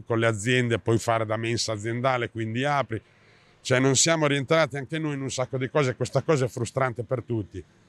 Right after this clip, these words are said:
A volte quando sento i colleghi che parlano in televisione della propria realtà, eh, mi viene quasi male, perché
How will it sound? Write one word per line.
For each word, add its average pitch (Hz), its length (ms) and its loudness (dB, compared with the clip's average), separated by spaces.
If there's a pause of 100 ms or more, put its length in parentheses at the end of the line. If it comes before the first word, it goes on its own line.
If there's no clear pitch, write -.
(300)
A 117 120 0
volte 147 360 2
quando 127 260 -2
sento 135 280 -4
i 123 60 -6
colleghi 135 420 0
che 113 120 -4
parlano 120 420 -2
in 110 80 -10
televisione 117 760 -6
della 110 260 0
propria 117 480 2
realtà, 113 600 0 (760)
eh, 104 260 0
mi 123 140 -4
viene 143 220 -2
quasi 135 260 0
male, 127 360 0
perché 117 440 -2